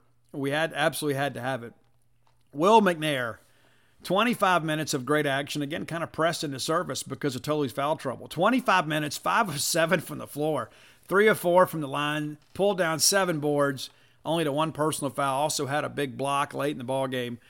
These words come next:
and, uh, thirteen points. That block really got the crowd on their feet. Shaquille Moore, I thought, really played well. I know he didn't fill up the box score, but again, he's coming off the bench there. Twenty-two minutes of action. Knocked down both of his free throws, pulled down a couple rebounds, had three assists, also three turnovers, a pair of steals,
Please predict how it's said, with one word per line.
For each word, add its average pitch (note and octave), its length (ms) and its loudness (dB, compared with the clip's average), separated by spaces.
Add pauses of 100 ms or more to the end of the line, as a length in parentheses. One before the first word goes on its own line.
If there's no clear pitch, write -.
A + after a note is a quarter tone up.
(380)
and, C3 220 -4
uh, B2+ 120 0
thirteen C#3+ 420 0
points. C#3 320 -4
That D3 180 -2
block C3+ 300 -4
really C3+ 240 -2
got C3+ 200 -6
the C3+ 80 -12
crowd C3 480 -4
on C3+ 200 -6
their A2+ 120 -10
feet. C3+ 380 -2 (420)
Shaquille G3 460 2
Moore, F3+ 280 4
I D#3 120 0
thought, D#3 320 0
really D#3+ 480 0
played C#3 300 -2
well. C3 380 0
I B2 120 -4
know D3 160 -2
he D3+ 100 -2
didn't C#3+ 200 -4
fill D3+ 160 -4
up C#3 80 -4
the C3+ 80 -10
box C3 280 -2
score, C3 280 -4
but B2 100 -10
again, C3 140 -4
he's B2+ 100 -4
coming D#3+ 260 -4
off C#3+ 120 -4
the C3 80 -10
bench C#3 260 -4
there. C3 160 -2
Twenty-two E3 420 -4
minutes D3 260 -4
of C3 60 -6
action. C3+ 460 -4 (600)
Knocked E3 240 2
down F3 180 2
both E3 160 4
of C#3 80 -4
his C#3 100 -4
free E3 220 2
throws, C#3 300 0
pulled F3+ 200 -2
down F3 120 4
a - 20 -8
couple D3+ 260 2
rebounds, C#3+ 520 0
had C#3+ 160 -4
three D3+ 180 0
assists, C#3+ 440 -2
also D3 420 -2
three C#3 180 -6
turnovers, C#3 480 0
a - 20 -14
pair D3 240 -2
of C#3 60 -2
steals, C#3 460 -4